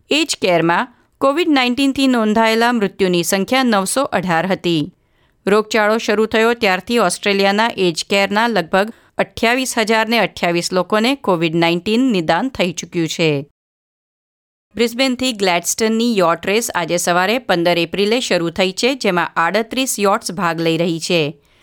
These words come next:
રેસ સવારે અગિયાર વાગે મોરટન બેમાં શરૂ થઈ અને શનિવાર સોળ એપ્રિલ વહેલી સવારે ગ્લેડસ્ટન નજીક સમાપ્ત થશે. આયોજકો કહે છે કે આજે પંદરથી વીસ નોટ્સના તોફાની દરિયાઈ પવનમાં શરૂ થયેલ આ રેસ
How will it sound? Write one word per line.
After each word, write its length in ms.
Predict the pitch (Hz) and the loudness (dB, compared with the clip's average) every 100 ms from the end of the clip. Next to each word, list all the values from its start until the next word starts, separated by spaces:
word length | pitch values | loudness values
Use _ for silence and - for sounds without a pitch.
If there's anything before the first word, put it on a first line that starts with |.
| _ _ _ 220 | _ _ _ -2
રેસ 200 | 277 277 | -2 0
સવારે 320 | 269 269 254 | 0 2 2
અગિયાર 320 | 196 226 214 | 2 0 0
વાગે 260 | 214 214 233 | 0 2 2
મોરટન 540 | 185 170 170 208 208 | 2 0 0 -2 0
બેમાં 340 | 202 202 214 | 0 2 0
શરૂ 300 | 240 196 165 | 0 -2 -2
થઈ 380 | 160 185 220 320 _ _ _ - | -2 -2 -2 -4 _ _ _ -4
અને 180 | 185 175 | -2 0
શનિવાર 580 | 208 202 208 214 247 | 0 -2 0 0 0
સોળ 400 | 269 - 202 175 - | -4 -4 0 0 0
એપ્રિલ 400 | 185 - 214 240 | -2 0 -2 0
વહેલી 280 | 196 165 175 | -2 -2 0
સવારે 380 | 185 180 208 240 | 0 0 0 -2
ગ્લેડસ્ટન 600 | 180 170 170 - 254 247 | 0 0 0 -4 -2 -2
નજીક 400 | 226 185 254 - | -2 -2 -4 -2
સમાપ્ત 460 | 190 165 156 175 | -2 0 -2 -4
થશે. 600 | 165 - 160 170 151 - _ _ _ _ _ - | -4 -4 -2 0 -2 -4 _ _ _ _ _ -8
આયોજકો 580 | 196 202 208 208 208 202 | -4 -2 0 -2 -2 -2
કહે 240 | 202 202 | 0 0
છે 160 | 196 233 | 0 -2
કે 140 | 233 | 0
આજે 480 | 175 175 214 185 190 _ | -2 0 0 0 -4 _
પંદરથી 580 | 240 254 302 302 320 285 | -2 0 0 0 0 -2
વીસ 360 | 175 202 269 - | 0 -2 -2 -2
નોટ્સના 500 | 214 190 - 220 233 | 0 0 -2 -2 -2
તોફાની 600 | 240 196 175 202 208 240 | 0 -2 0 0 0 -2
દરિયાઈ 420 | 208 170 170 170 | -2 0 0 0
પવનમાં 540 | 160 180 170 196 214 247 | 0 0 0 0 0 -2
શરૂ 320 | - 185 170 | -2 -2 -2
થયેલ 300 | 160 170 160 | 0 0 0
આ 220 | - 165 | -2 -2
રેસ 360 | 160 196 254 | 0 0 -2